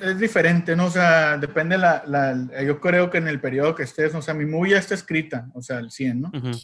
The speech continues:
Speaker 1: O sea, está escrita la estructura, escenas y todo, cómo va a terminar, cómo va a empezar y todo.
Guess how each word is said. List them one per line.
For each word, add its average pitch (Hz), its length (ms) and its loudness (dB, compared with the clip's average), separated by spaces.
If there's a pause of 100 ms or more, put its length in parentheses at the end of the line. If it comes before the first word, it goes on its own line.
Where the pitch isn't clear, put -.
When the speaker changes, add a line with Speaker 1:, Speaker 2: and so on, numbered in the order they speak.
(340)
Speaker 1:
O 147 40 -4
sea, 160 120 2
está 175 140 -2
escrita 180 460 0
la 180 60 2
estructura, 160 680 0
escenas 151 520 -4
y 135 80 -8
todo, 143 500 -4
cómo 139 180 -8
va 131 60 -6
a 131 40 -10
terminar, 131 340 -8
cómo 135 140 -6
va 131 40 -4
a - 20 -4
empezar 131 240 -12
y 131 60 -10
todo. 143 360 -6